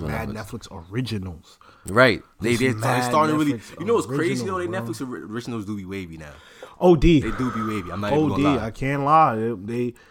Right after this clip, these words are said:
Speaker 1: they do be, and it's crazy because, like I said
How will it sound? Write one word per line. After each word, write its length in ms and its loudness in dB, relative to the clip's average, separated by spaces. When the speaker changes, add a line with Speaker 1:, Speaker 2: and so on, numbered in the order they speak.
Speaker 1:
they 160 -4
do 200 2
be, 200 4
and 140 0
it's 140 0
crazy 420 6
because, 340 0
like 140 -6
I 80 -6
said 480 -4